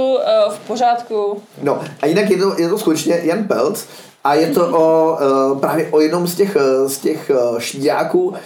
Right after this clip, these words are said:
Speaker 2: eh, přezdívaný, každý z nich měl přezdívku, tady ten se jmenoval,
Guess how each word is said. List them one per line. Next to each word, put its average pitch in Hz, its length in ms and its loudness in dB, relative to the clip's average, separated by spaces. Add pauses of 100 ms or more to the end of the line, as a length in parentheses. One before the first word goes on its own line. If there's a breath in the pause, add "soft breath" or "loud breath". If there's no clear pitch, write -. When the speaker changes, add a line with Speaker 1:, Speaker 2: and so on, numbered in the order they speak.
(300 loud breath)
Speaker 2:
eh, 131 160 2
přezdívaný, 156 640 -2
každý 147 320 0
z 143 40 -4
nich 151 140 -4
měl 175 120 -2
přezdívku, 135 580 -4 (260 loud breath)
tady - 140 -2
ten 151 120 -4
se 147 80 -6
jmenoval, 160 360 2